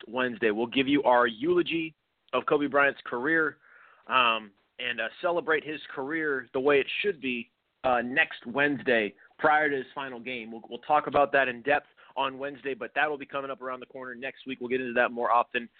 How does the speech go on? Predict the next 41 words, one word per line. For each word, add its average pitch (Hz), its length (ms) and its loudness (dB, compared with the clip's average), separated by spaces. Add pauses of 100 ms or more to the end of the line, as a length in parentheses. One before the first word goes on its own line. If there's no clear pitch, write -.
(200)
as 120 100 0 (100)
time 131 220 0
moves 123 240 -6
on. 123 320 0 (680)
Also, 123 400 2
the, 117 240 -2
uh, 113 380 4 (100)
the 127 40 -8
Golden 120 280 -2
State 123 100 2
Warriors 120 220 0
potentially 123 320 -4
getting 120 160 -2
their 110 160 -4
seventy-third 123 360 0
win 117 160 -4
of 113 60 -6
the 110 80 -8
year. 120 180 0
That, 123 240 4
we'll 120 120 -14
definitely 135 340 -4
talk 123 180 -6
about 110 200 -10
that 131 220 2 (360)
on 123 320 -4 (340)
Thursday 120 520 -10
if 113 160 -10
they 113 100 -8
get 101 160 -10
it 95 120 -14
done. 113 280 2
Uh, 120 160 2
we'll 123 120 -2
talk 147 100 4
about 131 140 0
that 123 120 2
next 123 220 -4
week. 123 160 -2
All, 165 160 4
obviously, 147 480 0